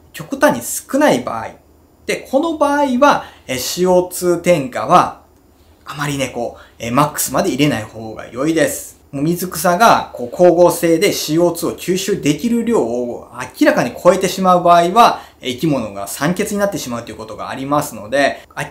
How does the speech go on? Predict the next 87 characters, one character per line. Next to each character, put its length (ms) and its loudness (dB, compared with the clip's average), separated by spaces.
明 80 2
ら 140 2
か 180 -2
に 400 -2
お 80 -8
手 80 2
持 140 4
ち 80 -6
の 120 -2
水 220 -2
槽 180 -2
の 100 0
中 260 -2
で 60 -8
の 120 -6
水 260 -6
草 220 -4
の 100 0
ボ 260 -2
リ 100 -2
ュ 80 -4
ー 20 -6
ム 80 -6
が 260 0
全 380 -2
然 280 -4
足 120 0
り 80 -4
な 100 -2
い 100 -4
と 120 -6
き 200 -8
は、 280 0
一 140 -8
気 160 -8
に 180 2
シ 200 -6
ー 120 2
オ 40 -2
ー 40 -8
ツ 120 -10
ー 100 -6
を 320 -6
た 100 -16
く 80 -16
さ 120 -4
ん 80 -6
入 40 -8
れ 100 0
る 100 0
っ 80 -6
て 80 -2
い 20 2
う 40 0
の 120 -4
は 300 2
や 100 -2
め 100 2
た 100 2
方 200 -2
が 160 -12
良 180 0
い 60 0
で 120 -2
す。 220 -14
様 200 2
子、 220 -2
状 220 -2
況 180 -4
を 60 0
見 120 -4
な 100 -4
が 100 -4
ら 160 2
徐 160 -4
々 160 -4
に 140 -2
シ 200 -4
ー 60 2
オ 40 0
ー 40 -4
ツ 100 -10
ー 20 -10
の 100 -10
添 240 -14
加 180 -6
を 280 -6